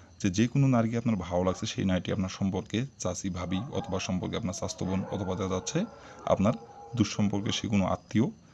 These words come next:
তাকে আপনার ভালো লাগছে, তার সাথে আপনি মিলন করতে চান, সহবাস করতে চান এবং তাকে অনেক দিন ধরে পছন্দ করেন, কিন্তু তাকে মুখ ফুটে সাহস করে বলতে পারতেছেন না। কারণ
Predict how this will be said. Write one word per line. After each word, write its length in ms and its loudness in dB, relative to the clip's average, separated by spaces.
তাকে 240 2
আপনার 200 0
ভালো 280 2
লাগছে, 220 0
তার 140 -2
সাথে 200 -4
আপনি 180 2
মিলন 240 2
করতে 240 -4
চান, 140 0
সহবাস 380 0
করতে 260 -6
চান 140 2
এবং 280 4
তাকে 160 4
অনেক 280 4
দিন 160 6
ধরে 160 4
পছন্দ 320 0
করেন, 200 0
কিন্তু 260 4
তাকে 240 0
মুখ 180 4
ফুটে 200 -10
সাহস 260 0
করে 160 -2
বলতে 240 -2
পারতেছেন 340 -2
না। 80 -4
কারণ 320 2